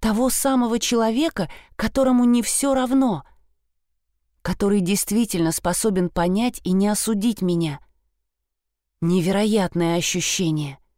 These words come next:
Незнакомое и приятное. "Давай найдём её", вдруг предлагает Мирон.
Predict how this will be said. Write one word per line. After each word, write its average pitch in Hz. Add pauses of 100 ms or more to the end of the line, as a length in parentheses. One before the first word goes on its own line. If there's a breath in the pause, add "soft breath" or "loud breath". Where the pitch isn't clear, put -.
(720)
Незнакомое 180
и 185 (640)
приятное. 175 (1400)
"Давай 170
найдём 185
её", 131 (480)
вдруг 170
предлагает 180
Мирон. 160